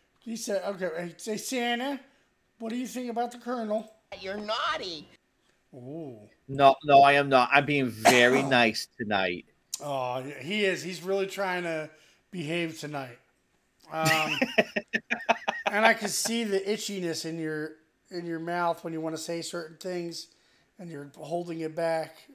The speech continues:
Speaker 1: But, uh, I mean, all in all, the, he said the content is good, the longevity is good.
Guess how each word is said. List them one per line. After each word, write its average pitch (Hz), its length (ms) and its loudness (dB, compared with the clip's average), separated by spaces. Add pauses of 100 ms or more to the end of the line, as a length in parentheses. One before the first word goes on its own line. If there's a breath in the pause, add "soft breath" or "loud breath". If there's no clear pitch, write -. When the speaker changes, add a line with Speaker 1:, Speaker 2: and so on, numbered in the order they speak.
(140)
Speaker 1:
But, 165 360 -4 (600)
uh, 220 460 6
I 247 80 0
mean, 247 320 -2 (200)
all 311 200 8
in 285 60 0
all, 302 300 6
the, 233 200 -4
he 226 140 -4
said 214 240 0
the 185 80 -4
content 214 640 -4
is 175 120 -10
good, 165 400 -2
the 160 80 -8
longevity 156 800 -6
is 170 160 -6
good. 165 480 -4